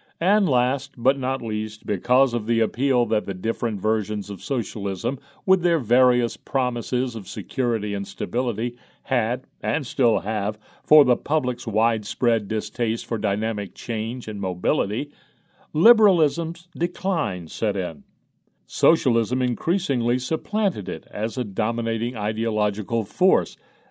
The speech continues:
thereby reversing the process of liberalization and once again imposing more and more non-contractual elements on society.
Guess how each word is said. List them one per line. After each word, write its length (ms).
thereby 520
reversing 640
the 80
process 600
of 140
liberalization 1040
and 160
once 220
again 320
imposing 680
more 360
and 200
more 280
non-contractual 1300
elements 460
on 160
society. 720